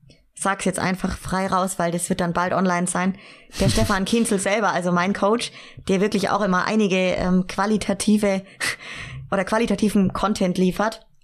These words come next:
Und jetzt muss ich grad kurz überlegen, hatte ich sonst noch einen Gast? Ich glaube, grad aktuell noch nicht. Ähm, ich mache auch immer so ein paar eigene Folgen, wo ich Themen aufnehme, die gewünscht sind oder die halt präsent sind, wo viel Nachfrage kommt.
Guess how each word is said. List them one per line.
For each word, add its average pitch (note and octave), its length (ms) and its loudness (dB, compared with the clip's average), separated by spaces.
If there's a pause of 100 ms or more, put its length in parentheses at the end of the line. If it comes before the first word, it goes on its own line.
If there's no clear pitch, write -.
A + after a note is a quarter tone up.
(680)
Und F#3 520 2 (1040)
jetzt - 140 -8
muss G3+ 140 2
ich G3+ 120 -4
grad F#3 220 -4
kurz A#3 260 0
überlegen, G3+ 480 2
hatte G#3 140 0
ich F#3 100 -4
sonst - 280 -2
noch F3 120 2
einen F3+ 100 0
Gast? F#3 280 -4
Ich F3 80 -8
glaube, F3+ 320 0
grad F#3+ 260 -4
aktuell - 360 -2
noch F#3+ 120 2
nicht. G#3+ 320 2 (640)
Ähm, G3+ 120 4
ich - 100 2
mache B3 160 2
auch A3+ 140 0
immer A3+ 180 2
so G3+ 60 2
ein G3+ 80 2
paar F#3+ 200 0
eigene A#3+ 280 4
Folgen, A3+ 400 2
wo G3 80 4
ich - 300 -4
Themen A3+ 300 2
aufnehme, G#3+ 520 2
die G3 260 2 (400)
gewünscht G#3+ 600 0
sind G#3+ 240 0
oder F3+ 140 2
die F3 140 0
halt F#3 160 -2
präsent G3 460 -2
sind, F#3+ 180 0
wo F#3 80 2
viel F#3+ 180 2
Nachfrage F#3 520 0
kommt. F#3 340 0